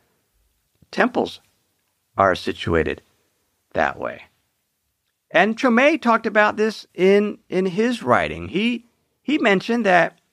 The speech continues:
he had got a house and property through his paternal grandmother. He lived there many years. And then later, when he's got thirty, he, he had to leave that area.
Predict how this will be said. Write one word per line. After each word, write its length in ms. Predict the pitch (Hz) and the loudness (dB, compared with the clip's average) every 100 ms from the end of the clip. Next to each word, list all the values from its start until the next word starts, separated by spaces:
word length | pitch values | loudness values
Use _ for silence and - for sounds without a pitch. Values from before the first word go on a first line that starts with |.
| _ | _
he 380 | - 226 254 - | -4 -2 -2 -4
had 160 | 147 | -4
got 280 | 160 160 190 - | 2 4 2 -2
a 60 | |
house 520 | 143 151 165 196 - - _ _ _ _ _ _ _ _ - | -2 0 0 0 -6 -20 _ _ _ _ _ _ _ _ -4
and 180 | 139 | -4
property 440 | - 156 165 175 170 | 0 2 2 0 -2
through 180 | 160 147 | -2 -2
his 180 | 147 | -2
paternal 580 | - 127 - 143 156 - - | -2 -8 -4 -2 -2 -6 -8
grandmother. 480 | 131 135 131 95 85 | 0 2 2 0 -2
He 100 | 113 | 0
lived 160 | 127 131 | 0 2
there 120 | 120 | 2
many 280 | 113 135 180 | 2 2 2
years. 500 | 117 90 92 151 - _ _ _ _ _ _ | 0 0 -2 -6 -14 _ _ _ _ _ _
And 160 | 113 147 | -2 0
then 200 | 185 156 | 2 2
later, 360 | 233 294 214 | 2 2 2
when 120 | 190 | 2
he's 80 | 170 | -2
got 280 | - 175 - | -2 -4 -2
thirty, 460 | 208 269 208 170 135 | -2 0 2 0 -2
he, 140 | 160 - | -6 -4
he 140 | 165 | -2
had 140 | 214 | 0
to 80 | 220 | 0
leave 220 | 180 180 | 2 2
that 180 | 170 170 | 2 0
area. 400 | 120 107 110 175 | 2 2 2 -2